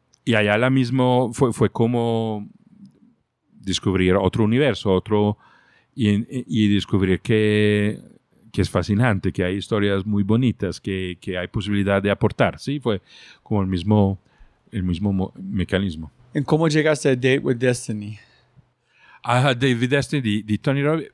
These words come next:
Speaker 2: Ese es
Speaker 1: Eso
Speaker 2: muy,
Speaker 1: fue,
Speaker 2: es como
Speaker 1: sa-,
Speaker 2: un mito también
Speaker 1: te, te,
Speaker 2: para la gente
Speaker 1: pues,
Speaker 2: que no ha vivido.
Speaker 1: sí,
Speaker 2: ¿Qué es?
Speaker 1: sabes, sabes,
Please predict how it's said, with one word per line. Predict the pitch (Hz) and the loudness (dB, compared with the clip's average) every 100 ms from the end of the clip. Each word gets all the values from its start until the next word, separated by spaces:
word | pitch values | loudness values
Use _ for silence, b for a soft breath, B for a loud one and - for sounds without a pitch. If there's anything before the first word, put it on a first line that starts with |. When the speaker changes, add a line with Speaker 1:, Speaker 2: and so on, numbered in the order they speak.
| - | -4
Speaker 2:
Ese | 170 165 | -2 0
es | 156 | 0
Speaker 1:
Eso | 175 190 | 0 0
Speaker 2:
muy, | 190 | 0
Speaker 1:
fue, | 185 190 190 | 2 0 0
Speaker 2:
es | 175 | 0
como | 147 180 | 0 0
Speaker 1:
sa-, | 175 | 0
Speaker 2:
un | 170 170 | 0 -2
mito | 185 165 185 | -2 -2 -4
también | 185 170 131 170 | 0 -2 0 -2
Speaker 1:
te, | 175 151 | 0 -2
te, | |
Speaker 2:
para | 147 | 0
la | 151 | 0
gente | 156 | 2
Speaker 1:
pues, | 123 98 | 0 0
Speaker 2:
que | 156 | 0
no | 160 | 0
ha | 156 | 0
vivido. | 151 156 151 127 | 0 0 2 2
Speaker 1:
sí, | 110 | 0
Speaker 2:
¿Qué | 151 160 | 0 0
es? | 135 | 0
Speaker 1:
sabes, | 117 123 - | 0 -2 -6
sabes, | - - 117 127 - - | -6 0 0 0 -6 -10